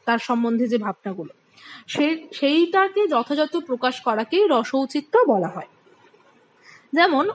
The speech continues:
অর্জুন বীর রসের আধার বা কৃষ্ণ শৃঙ্গার রসের আধার। তো তার সম্বন্ধে, কৃষ্ণ সম্বন্ধে ভাবতে, ভাবতে গেলে বা তারকে নিয়ে কোনো কিছু লিখতে গেলে তার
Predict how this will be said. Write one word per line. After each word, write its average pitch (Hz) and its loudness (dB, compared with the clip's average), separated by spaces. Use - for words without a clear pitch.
অর্জুন 311 0
বীর 311 0
রসের 339 2
আধার 190 -2
বা 262 2
কৃষ্ণ 339 -4
শৃঙ্গার 349 0
রসের 320 0
আধার। 190 -4
তো 330 -2
তার 262 4
সম্বন্ধে, 359 0
কৃষ্ণ 294 -4
সম্বন্ধে 370 -2
ভাবতে, 320 2
ভাবতে 277 -2
গেলে 302 2
বা 254 0
তারকে 247 2
নিয়ে 370 -2
কোনো 330 -2
কিছু 339 0
লিখতে 277 -2
গেলে 240 0
তার 240 0